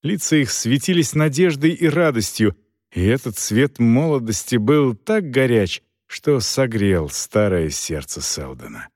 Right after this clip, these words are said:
Может быть, и не всё ещё потеряно. Он думал, что не сумеет пережить последней трагедии — смерти сына и исчезновения невестки и внучки. Но теперь он увидел, что Рейч жив.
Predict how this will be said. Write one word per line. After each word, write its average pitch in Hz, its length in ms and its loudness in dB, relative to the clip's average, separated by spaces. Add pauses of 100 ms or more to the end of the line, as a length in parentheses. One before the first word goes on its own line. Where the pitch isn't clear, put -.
(720)
Может 131 320 -2
быть, 143 440 -4
и 120 120 4
не 120 220 4
всё - 360 -6
ещё 143 440 -2
потеряно. 85 800 -8 (920)
Он 135 260 2
думал, 151 360 4
что 135 320 0
не 135 140 4
сумеет 135 600 2
пережить 107 540 0
последней 110 640 0
трагедии — 98 800 -4 (300)
смерти 113 540 0
сына 110 560 0 (380)
и 98 160 2
исчезновения 107 800 2
невестки 101 640 0
и 98 60 2
внучки. 95 520 -2 (540)
Но 107 180 2
теперь 151 520 2
он 139 140 2
увидел, 127 640 2
что - 360 0
Рейч 127 580 -4
жив. 156 640 -4